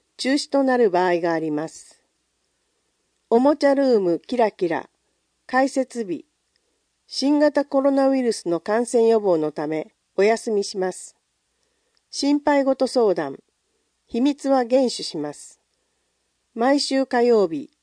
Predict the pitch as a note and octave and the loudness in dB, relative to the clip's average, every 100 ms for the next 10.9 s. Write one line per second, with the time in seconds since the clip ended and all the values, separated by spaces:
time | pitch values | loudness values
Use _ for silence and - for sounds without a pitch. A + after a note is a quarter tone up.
0 | _ G3+ C#4 C#4 C4+ B3+ G3 - D#3 D3 | _ -4 -2 0 0 0 -2 -4 -4 -2
1 | F3+ G3 F3+ F3 D#3+ C#3+ - _ _ _ | 0 2 2 0 -6 -6 -14 _ _ _
2 | _ _ - G4 C4+ - B3+ - A3 A3 | _ _ -12 -4 -4 -4 -8 0 2 2
3 | G#3+ G3+ - F#3 E3 - B2+ - - _ | 0 -6 -4 -4 -4 -10 -12 -12 -18 _
4 | _ _ _ _ _ _ _ - C#4 C#4+ | _ _ _ _ _ _ _ 0 2 2
5 | C4+ - C4 A3 F3 D3+ C3 _ _ _ | -2 -2 2 2 2 -2 -6 _ _ _
6 | _ F#3+ A#3 C#4 C4+ C4 B3 - A3+ - | _ -6 -2 0 0 0 -4 -6 -8 -8
7 | - A3+ B3 A3 E3 D3 - _ _ _ | 0 4 4 4 2 -4 -8 _ _ _
8 | - B3+ D4 D4 C4+ A3+ G3 A#3 A#3+ A#3 | -6 -2 0 0 0 0 -2 -2 -2 -4
9 | A#3+ - F3 D#3+ E3 D#3 D#3+ B3 B3 A#3+ | -10 -4 -4 -2 -4 -4 -2 -4 0 0
10 | F3+ G3 F#3 F3+ F#3 _ - C#3+ - | 0 -2 -2 -2 -4 _ -8 -8 -8